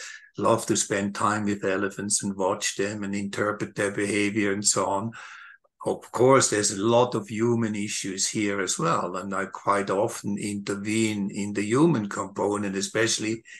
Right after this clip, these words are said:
here in Kenya. You, you constantly get confronted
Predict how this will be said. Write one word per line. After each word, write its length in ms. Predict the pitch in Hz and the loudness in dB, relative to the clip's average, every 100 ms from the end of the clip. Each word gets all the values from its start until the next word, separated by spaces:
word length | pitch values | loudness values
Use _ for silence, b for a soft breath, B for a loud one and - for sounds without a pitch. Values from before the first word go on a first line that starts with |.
| B B | B B
here 320 | - 120 120 104 | -4 2 4 4
in 180 | 113 | 0
Kenya. 640 | 113 - 127 170 123 98 92 95 | -2 0 2 2 0 0 0 -2
You, 220 | 92 98 | -4 -4
you 220 | 110 98 | -4 -4
constantly 580 | - 120 123 120 107 101 | -2 0 2 2 0 -2
get 300 | 104 101 - | 0 -2 -2
confronted 720 | - 95 - 101 107 101 101 | -8 -6 -4 -2 -2 -4 -8